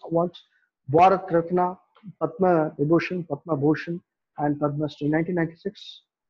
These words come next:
uh, this is what happened. However, it is also ruled that they should not be used as a suffixes or prefixes to the names of awardees. Otherwise, they should forfeit the awards. So this is about, uh, all the articles, uh,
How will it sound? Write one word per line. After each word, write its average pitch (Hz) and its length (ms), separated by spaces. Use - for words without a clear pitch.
uh, 139 40
this 156 180
is 156 80
what 160 200
happened. 156 340
However, 208 240
it 196 100
is 202 100
also 202 280
ruled 196 300
that 165 180
they 170 100
should 175 220
not 214 240
be 196 80
used 202 400
as 175 160
a 151 40
suffixes 202 600
or 165 320
prefixes 175 720
to 156 60
the 151 80
names 165 300
of 143 120
awardees. 143 440
Otherwise, 175 440
they 170 100
should 156 200
forfeit 190 380
the 139 120
awards. - 480
So 185 340
this 175 140
is 185 120
about, 180 440
uh, 135 180
all 165 180
the 147 380
articles, 156 600
uh, 139 580